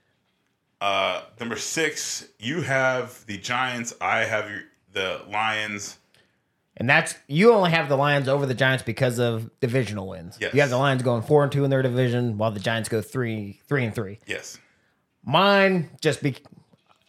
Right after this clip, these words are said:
Speaker 2: for my six, seven, I have the Giants and the Panthers, only because the Giants have one more win than the Panthers. The Panthers s-, just, just sneak in there.
Speaker 1: And I have the Lions and the Giants. So we can talk about the Giants real quick. Another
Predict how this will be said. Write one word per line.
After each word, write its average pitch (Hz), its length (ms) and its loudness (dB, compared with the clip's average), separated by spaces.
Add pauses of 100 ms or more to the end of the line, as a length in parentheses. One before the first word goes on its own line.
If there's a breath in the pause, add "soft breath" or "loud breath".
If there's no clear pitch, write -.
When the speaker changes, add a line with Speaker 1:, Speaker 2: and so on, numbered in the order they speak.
(100)
Speaker 2:
for 147 140 -2
my 175 180 6
six, 185 240 -2
seven, 165 260 2
I 143 80 4
have 143 200 2
the 123 60 -2
Giants 135 420 4
and 117 80 -4
the 110 60 -4
Panthers, 151 640 -2 (180 soft breath)
only 147 200 4
because 135 380 0
the 113 100 -4
Giants 123 320 0
have 117 180 0
one 120 160 2
more 117 160 2
win 117 160 0
than 117 80 -4
the 107 60 -4
Panthers. 110 400 -4
The 98 60 -10
Panthers 113 440 -4 (240)
s-, - 200 -8 (120)
just, 170 560 6 (320)
just 214 460 0
sneak 147 280 0
in 120 140 -2
there. 107 160 -4
Speaker 1:
And 104 100 -2
I 123 100 -2
have 120 360 -2
the 98 100 -8
Lions 98 580 -8
and 87 100 -20
the 87 100 -18
Giants. 92 600 -8
So - 320 -8
we 151 100 -2
can 156 80 -6
talk 143 140 -2
about 131 140 -4
the 98 80 -10
Giants 107 540 -4
real 98 120 -6
quick. 95 280 -6 (680 soft breath)
Another 131 340 0